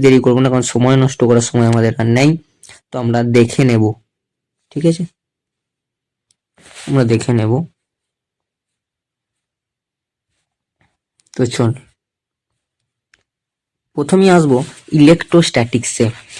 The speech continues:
বাবু, ইলেকট্রোস্ট্যাটিক্স এই জায়গাগুলো থেকে কিন্তু খুব, মানে, খুব ক্ষুদ্র এরিয়া থেকে, খুব ক্ষুদ্র জায়গা থেকে কিন্তু কোয়েশ্চেন হয়। তো এই জায়গাটা ভালো করে রেডি করতে হবে। তো এই জায়গাটা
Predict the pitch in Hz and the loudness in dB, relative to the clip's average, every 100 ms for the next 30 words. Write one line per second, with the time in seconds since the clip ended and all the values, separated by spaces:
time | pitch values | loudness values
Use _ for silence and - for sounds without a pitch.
0 | - 156 175 151 147 165 - 170 - 120 | -2 2 4 4 2 0 -2 -2 -2 -2
1 | 151 143 - 147 139 120 120 123 127 139 | -2 -4 0 0 2 2 2 0 0 2
2 | 139 139 143 160 147 - - 170 170 165 | 0 0 -2 -2 -4 -8 -2 0 -2 -8
3 | - - - - - _ _ _ _ - | -20 -20 -20 -20 -20 _ _ _ _ -6
4 | 185 202 - - 202 220 202 - _ - | -4 -4 -6 -2 2 4 2 -4 _ -4
5 | 165 147 156 190 156 147 160 165 151 160 | -2 0 4 4 6 4 2 0 -4 -4
6 | 160 151 147 - 139 135 156 139 131 123 | -2 -4 -4 -6 -6 -2 0 2 2 2
7 | 123 127 135 131 135 127 123 131 123 117 | 0 -2 -4 -6 -2 -2 -2 -2 -2 -2
8 | - 120 123 147 139 127 120 113 113 117 | -4 -4 -2 0 2 2 2 0 0 0
9 | 120 117 107 110 117 113 110 107 _ - | 0 -2 -2 -2 -2 0 -2 -4 _ -10
10 | 123 117 _ _ _ - 147 143 143 147 | -6 -6 _ _ _ -8 -2 -2 0 -2
11 | 156 | -2